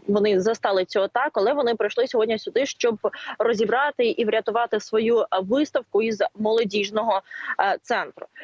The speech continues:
Щодо родин постраждалих, то бачимо, що з ними працюють і психологи, і медики. Е, м-, ми до них поки не можемо підходити чисто з етичної точки зору.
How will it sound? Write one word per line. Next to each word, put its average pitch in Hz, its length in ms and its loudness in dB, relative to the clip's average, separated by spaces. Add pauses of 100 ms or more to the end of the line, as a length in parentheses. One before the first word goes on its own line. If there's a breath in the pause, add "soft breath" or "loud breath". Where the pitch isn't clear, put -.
(120)
Щодо 254 520 0
родин 247 500 0
постраждалих, 226 920 -2
то 202 180 2
бачимо, 214 320 -2
що 202 180 -2
з 196 40 -4
ними 214 160 2
працюють 190 640 0
і 196 300 4
психологи, 240 1000 0
і 202 260 2 (120)
медики. 220 560 0
Е, 208 120 2 (420 loud breath)
м-, 190 240 2 (320)
ми 262 200 2
до 214 140 2
них 190 200 -2
поки 196 260 0
не 202 220 2
можемо 254 340 2
підходити 185 420 0
чисто 175 280 -2
з - 80 -4
етичної 220 440 0
точки 185 280 -2
зору. 185 240 2